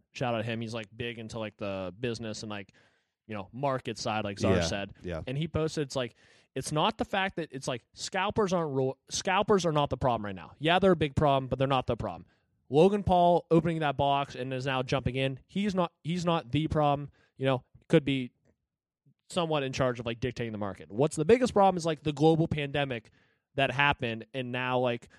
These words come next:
Speaker 1: the print shops can't print as much that demand needs. So, like, that's the biggest issue. Like, if the pandemic ends, will they actually, like, have enough hours and printing machines that they can use to print to demand? 'Cause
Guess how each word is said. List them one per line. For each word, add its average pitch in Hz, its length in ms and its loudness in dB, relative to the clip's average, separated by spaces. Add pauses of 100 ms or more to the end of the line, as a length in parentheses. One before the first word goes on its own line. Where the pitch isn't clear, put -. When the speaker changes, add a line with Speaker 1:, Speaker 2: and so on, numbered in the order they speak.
(400)
Speaker 1:
the 127 100 -2
print 160 300 0
shops 123 340 -8
can't 147 360 -10
print 147 420 -10
as 131 180 -10
much 127 320 -6 (220)
that 123 180 -8 (140)
demand 123 380 -12
needs. - 380 -20 (540)
So, 135 180 2
like, 120 180 0
that's 190 300 0
the 180 80 -8
biggest 135 260 -6
issue. 110 260 -10
Like, 110 160 -18 (520)
if 151 120 -8
the - 60 -10
pandemic 226 460 0
ends, 196 340 0 (800)
will 180 300 2
they 180 120 2
actually, 170 280 2
like, 151 220 0
have 151 180 0
enough 151 180 0
hours 143 440 4
and 135 200 -6
printing 147 240 -2
machines 139 340 -6
that 127 120 -4
they 127 80 -4
can 113 140 -12
use 135 260 2
to 117 140 -8
print 127 260 -8
to 131 80 -6
demand? 120 480 -10 (1300)
'Cause 139 240 2